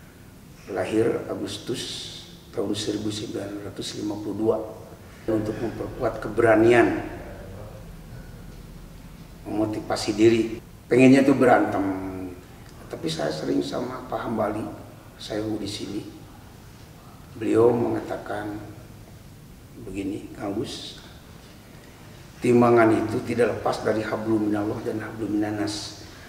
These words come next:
Hablum minallah jangan dirusak sama hablum minannas, juga hablum minannas jangan dirusak sama hablum minallah."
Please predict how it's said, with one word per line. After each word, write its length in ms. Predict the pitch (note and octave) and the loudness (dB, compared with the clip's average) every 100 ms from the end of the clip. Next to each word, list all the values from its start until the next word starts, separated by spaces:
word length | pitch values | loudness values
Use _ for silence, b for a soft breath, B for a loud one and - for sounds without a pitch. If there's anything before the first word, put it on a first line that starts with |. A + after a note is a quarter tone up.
| B - | B -8
Hablum 480 | - A2 A#2 A2+ A2 | -4 4 4 6 4
minallah 320 | G#2 A2 A#2+ - | 4 2 -2 0
jangan 240 | G#2+ G#2+ | 0 2
dirusak 480 | G#2 A2 - - - - | 0 -2 -2 -4 -6 -6
sama 400 | - A2 G#2+ - | -6 -4 -4 -6
hablum 240 | G#2 G#2 | -6 -6
minannas, 720 | G2+ F#2+ G2 B2 - - - - - - - - | -6 -6 -8 -8 -8 -8 -10 -10 -12 -14 -14 -8
juga 320 | A2 G2 A#2 | -6 -2 -2
hablum 320 | A2+ A2+ G#2+ | -2 -2 -2
minannas 560 | G#2 G2+ G2 A#2 A#2 - | -2 -2 -4 -4 -4 -6
jangan 240 | A#2 G#2 | -4 -4
dirusak 320 | G#2+ G#2 - - | -4 -4 -6 -10
sama 240 | - G#2 G2 | -8 -8 -8
hablum 320 | - G2+ G2+ | -8 -10 -8
minallah." 300 | G2 F#2+ - | -8 -8 -8